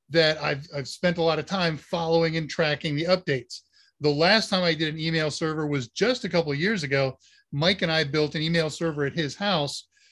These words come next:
for, uh, a video series that we were shooting using his house as, as the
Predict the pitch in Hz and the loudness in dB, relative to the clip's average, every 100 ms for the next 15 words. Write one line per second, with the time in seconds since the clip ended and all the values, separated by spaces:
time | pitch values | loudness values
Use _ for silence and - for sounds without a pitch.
0 | _ _ - 165 147 143 139 127 - _ | _ _ -6 -2 2 2 2 -2 -8 _
1 | _ _ 147 139 131 135 _ 175 143 180 | _ _ -8 -6 -6 -10 _ -6 2 4
2 | 165 151 - 160 147 147 135 147 143 135 | 4 2 0 0 0 -2 -2 -2 -2 -2
3 | 120 - 185 151 139 131 _ _ _ _ | -4 -2 0 0 -2 -6 _ _ _ _
4 | 143 156 139 135 131 185 180 170 139 123 | -4 -2 -2 -2 -2 0 0 -2 -6 -8
5 | 131 127 117 120 117 | -6 -6 -6 -8 -8